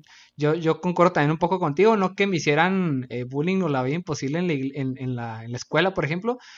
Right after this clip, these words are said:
pero, eh, sí sentía la necesidad de conocer a un amigo de verdad, ¿no? Alguien que, que estuviera conmigo tanto en las buenas como en las malas,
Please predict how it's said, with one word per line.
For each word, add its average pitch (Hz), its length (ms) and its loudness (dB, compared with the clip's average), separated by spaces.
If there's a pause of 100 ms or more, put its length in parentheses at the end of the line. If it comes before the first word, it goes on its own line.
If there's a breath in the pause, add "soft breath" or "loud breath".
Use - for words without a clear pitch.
(260 loud breath)
pero, 190 380 4 (520 loud breath)
eh, 143 260 2
sí 151 680 2
sentía 170 420 0
la 170 100 6
necesidad 143 580 0
de 165 100 -2
conocer 143 440 -2
a - 20 0
un 151 120 0
amigo 160 280 0
de 165 120 2
verdad, 123 360 -2
¿no? 143 180 -2
Alguien 139 320 -4
que, 127 400 -2
que 127 60 -8
estuviera 127 400 -4
conmigo 127 520 -4
tanto 135 280 -6
en 120 60 -6
las 117 100 -8
buenas 135 240 -6
como 160 160 -4
en 135 60 -2
las 123 140 -4
malas, 196 320 -2